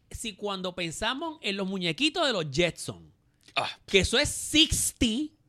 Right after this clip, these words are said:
Speaker 1: sixty, óyete bien, y ya esa gente estaba en el dos mil veintiuno.
Speaker 2: Mano, yo
Speaker 1: En el veinte veintiuno,
Speaker 2: es-,
Speaker 1: perdón.
Speaker 2: ese es el punto. Yo creo que si tenemos la capacidad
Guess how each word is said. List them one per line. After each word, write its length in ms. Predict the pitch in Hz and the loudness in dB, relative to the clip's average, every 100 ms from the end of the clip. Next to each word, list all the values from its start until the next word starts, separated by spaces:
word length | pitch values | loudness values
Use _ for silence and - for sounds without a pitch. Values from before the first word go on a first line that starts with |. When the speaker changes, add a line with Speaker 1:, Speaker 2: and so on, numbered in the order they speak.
| _ | _
Speaker 1:
sixty, 720 | - 254 285 349 - 294 269 | -2 4 4 4 0 -2 0
óyete 420 | 240 262 294 294 | 2 2 2 0
bien, 420 | 277 294 285 247 | 2 2 2 0
y 160 | - 220 | -4 -4
ya 100 | 202 | -2
esa 220 | 208 277 | -2 -2
gente 260 | 277 277 - | -4 -4 -6
estaba 480 | - - 285 302 311 | -4 2 4 6 4
en 60 | |
el 320 | 277 202 175 165 | 0 -4 -2 6
dos 200 | 196 185 | 6 6
mil 180 | 190 185 | 0 -4
veintiuno. 800 | 226 240 208 233 196 254 165 104 - | -4 -4 -2 -4 -4 -4 -8 -10 -10
Speaker 2:
Mano, 320 | 117 165 165 | -6 -4 -6
yo 160 | 120 | -2
Speaker 1:
En 60 | - | 2
el 80 | 190 | 4
veinte 280 | 196 240 277 | 2 2 0
veintiuno, 380 | 202 165 165 | 0 0 0
Speaker 2:
es-, 60 | 135 | 0
Speaker 1:
perdón. 140 | 120 123 | 0 -2
Speaker 2:
ese 180 | 196 | -2
es 60 | 185 | -4
el 80 | 151 | -6
punto. 380 | - 127 120 98 | -8 -12 -8 -10
Yo 300 | 107 151 190 | -6 -6 -4
creo 380 | 120 95 80 - _ _ _ | -2 -2 -4 -10 _ _ _
que 180 | 131 120 | -8 -4
si 400 | - 123 113 107 _ _ | -4 -6 -10 -16 _ _
tenemos 420 | 127 110 127 151 | -8 -6 -8 -8
la 160 | 180 175 | -6 -4
capacidad 760 | 165 160 147 - 131 127 123 | -4 -4 -4 -6 -6 -4 -4